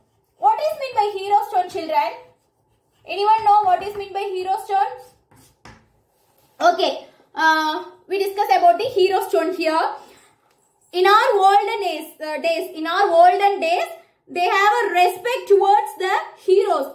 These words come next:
who have died during the period of war. For those, uh, people, they built a stone.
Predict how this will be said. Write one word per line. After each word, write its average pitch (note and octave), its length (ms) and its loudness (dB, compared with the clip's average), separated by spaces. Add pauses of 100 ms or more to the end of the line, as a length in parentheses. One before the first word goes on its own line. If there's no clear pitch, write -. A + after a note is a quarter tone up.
who G4+ 180 4
have G4+ 280 2
died F#4 500 -2
during G4+ 460 -2
the F4+ 160 0 (440)
period G4+ 300 0
of F#4+ 340 0
war. E4 460 0 (1040)
For F#4+ 260 0
those, F#4+ 380 4 (160)
uh, D#4+ 680 -6 (280)
people, G4+ 500 2 (340)
they E4+ 200 -2
built B4 340 4
a G4+ 140 4 (240)
stone. G4+ 440 0